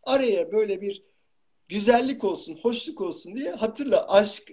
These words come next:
evlilik, ilişki gibi programlar koyuyorlar ki hani insanlara da artık yaşadıklarını fark etsinler. Çünkü bunu da yapmasalar büyük bir illüzyon içerisinde hepimiz zannedeceğiz ki dünya siyasetten ibaret.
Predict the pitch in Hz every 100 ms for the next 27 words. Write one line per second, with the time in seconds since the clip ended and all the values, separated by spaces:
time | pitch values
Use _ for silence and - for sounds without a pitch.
0 | - 214 214 202 208 - 226 226 - 214
1 | 202 247 226 202 208 202 214 214 170 160
2 | 185 254 294 294 - 285 - _ _ _
3 | 220 185 170 190 - 196 208 254 233 143
4 | 147 127 127 156 - 226 - - 226 247
5 | 180 170 147 - 135 214 254 - _ _
6 | - 185 170 - - _ _ 156 269 220
7 | 220 - - - 160 214 220 190 226 220
8 | 165 165 190 233 226 151 135 156 180 240
9 | 220 196 156 160 175 226 277 - - -
10 | - _ _ 135 202 262 185 156 - 214
11 | 208 240 - 269 226 214 214 226 -